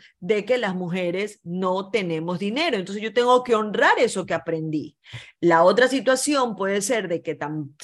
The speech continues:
de que no, sea el, el caso contrario, de que tú, en cambio, tampoco puedas emprender, porque ¿para qué yo voy a emprender si las mujeres no tenemos dinero?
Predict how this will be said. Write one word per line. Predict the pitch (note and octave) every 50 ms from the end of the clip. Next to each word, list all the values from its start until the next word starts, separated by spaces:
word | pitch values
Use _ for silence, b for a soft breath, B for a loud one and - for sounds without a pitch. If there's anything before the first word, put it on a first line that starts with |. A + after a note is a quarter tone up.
| - -
de | E3+ F#3+ F#3 G3
que | - D#3+
no, | D#3+ E3 E3+ F3+ F#3+ - - -
sea | - - G3+ G3 G3+
el, | G#3+ A3 F#3+ -
el | G3+ F#3+ E3+ -
caso | F#3+ F#3+ F#3+ A3 G#3
contrario, | - G#3 G#3 G3+ B3+ C4 C4 A#3+ A3 G#3 G3+ G3 G3 G3+ G3 G3 B B B B B
de | E3+ G3 G3 G3
que | G3 F#3+ F3+ - - -
tú, | C4+ C4 B3+ A#3+ A3 G#3
en | G3+ G3+ G3
cambio, | G3+ A3+ G#3+ G#3 G3 F#3+ F#3 F#3+ F#3 F#3+ F#3+ - - _ _
tampoco | F3+ F3 F3 F3 D3+ - A3+ A#3+ A#3 A#3+ A#3+ G3 G3
puedas | G#3 C4 D4+ D#4 C#4+ B3+ A#3
emprender, | G#3+ G#3 G3 G3 G3 F#3+ F#3 F#3 G3 A#3+ C4+ B3+ - -
porque | G3+ F#3+ F#3 F#3+
¿para | - G3+ F#3+ -
qué | G3 B3 B3
yo | B3 C#4+
voy | C4+ C#4 C#4+
a | C#4+
emprender | C#4 - - A#3+ A#3+ A#3 A#3+ C#4+ D4 D4
si | - B3+
las | G#3+ G#3+ G3
mujeres | G3 F#3+ F#3 G#3 G#3+ A3+ A3+ G#3
no | G#3+ G#3+ G#3
tenemos | G#3+ G#3 G#3 G#3 G#3 G#3+ G#3
dinero? | F#3+ G#3+ A3 B3 D#4 D#4 B3 F3+ D#3 C3+